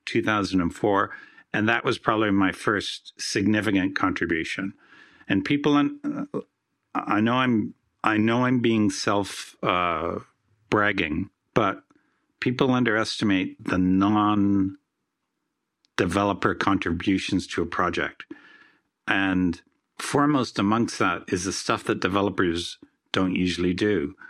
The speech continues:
Now, I know a lot of your B S D Can devel-, uh, organizers are developers,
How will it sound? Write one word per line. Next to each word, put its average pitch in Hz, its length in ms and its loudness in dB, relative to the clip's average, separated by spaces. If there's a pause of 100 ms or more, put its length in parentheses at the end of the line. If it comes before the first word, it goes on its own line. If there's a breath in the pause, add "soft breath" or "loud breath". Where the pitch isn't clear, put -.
(140 loud breath)
Now, 95 280 2
I 98 120 2
know 104 180 2
a - 20 4
lot 101 220 2
of 95 80 0
your 92 380 2
B 87 240 0
S - 140 -6
D 87 100 -4
Can 107 400 0
devel-, 92 320 0 (140)
uh, 127 160 -4 (320)
organizers 90 680 0 (380 loud breath)
are 95 240 2
developers, 92 640 0